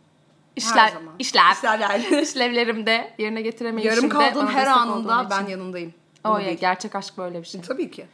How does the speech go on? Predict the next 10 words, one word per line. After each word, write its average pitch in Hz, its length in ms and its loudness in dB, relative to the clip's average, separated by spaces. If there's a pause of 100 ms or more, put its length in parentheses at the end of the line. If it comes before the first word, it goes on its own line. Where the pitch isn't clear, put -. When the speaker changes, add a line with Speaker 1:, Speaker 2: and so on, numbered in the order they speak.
(600)
Speaker 1:
Her 508 340 2
neyse. 202 600 -2 (760)
Ee, 254 600 -2
ve 285 100 -2
Cemre 285 260 0
hiç 320 120 -6
tişört 285 340 -4
getirmediği 262 480 -4
için 262 200 -6
biz 247 220 -8